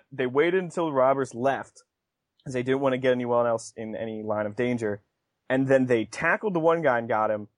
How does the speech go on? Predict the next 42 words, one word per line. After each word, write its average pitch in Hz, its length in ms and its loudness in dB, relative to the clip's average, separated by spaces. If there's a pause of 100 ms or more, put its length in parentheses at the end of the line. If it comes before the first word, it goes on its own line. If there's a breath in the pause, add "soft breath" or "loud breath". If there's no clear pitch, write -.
(160)
the 117 60 -10
second 214 300 -2
guy 190 120 0
started 151 260 -2
running 139 200 0
away, 123 500 2
and 117 80 -8
they 113 80 -6
fired 135 340 0
off 135 180 2
a 127 40 -16
few 131 220 -8
warning 131 400 -4
shots 156 360 -2
at 160 180 6
him, 185 180 -4 (400)
not 123 260 -4
hitting 156 240 -2
him. 175 200 -2 (360)
The 120 60 -8
guy 139 160 2
turned 165 340 -2
around 147 580 2
and 131 100 -12
tried 139 140 -2
to 123 60 -8
shoot 156 220 -4
him 156 60 -4
with 151 120 -4
his 135 120 -4
shotgun, 120 600 -2
and 127 160 -6
they 139 120 0
just 127 180 -10
hit 156 120 2
him 120 140 -6
right 131 300 2
in 135 80 -6
the 117 60 -8
chest - 460 -4
with 117 140 -8
one. 104 320 -4